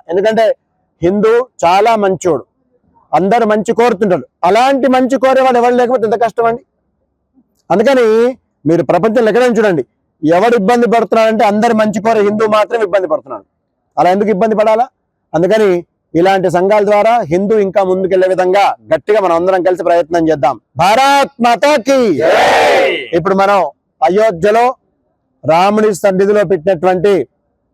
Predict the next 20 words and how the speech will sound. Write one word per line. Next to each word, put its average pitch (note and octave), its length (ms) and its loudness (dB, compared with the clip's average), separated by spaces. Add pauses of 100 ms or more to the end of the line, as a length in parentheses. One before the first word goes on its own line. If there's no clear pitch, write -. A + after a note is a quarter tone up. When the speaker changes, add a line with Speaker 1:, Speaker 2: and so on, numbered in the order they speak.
(200)
Speaker 1:
పంచలోహాలు F#3 760 2 (140)
అంటే D3 180 -2
స్వర్ణం F3 400 0
ఎక్కువగా F3+ 340 0
ఉంది, E3+ 300 -2 (140)
ఆ D#3+ 80 2
స్వర్ణ F3+ 360 0
పాదుకలని F#3+ 760 0 (1080)
వీరికి E3+ 320 0
సమర్పించి F#3 680 -2 (480)
వేదికకి E3+ 440 0
తీసుకెళ్లడం E3+ 420 0
జరుగుతోంది. D3+ 600 -2 (180)
అందరూ E3 300 0
దర్శించండి, F3+ 800 -2 (600)
తరించండి. G3+ 640 0 (640)
రాముడి A3+ 540 2
ఒక G#3+ 220 0
మాటని G3+ 440 2
గుర్తుపెట్టుకోండి G3 640 -2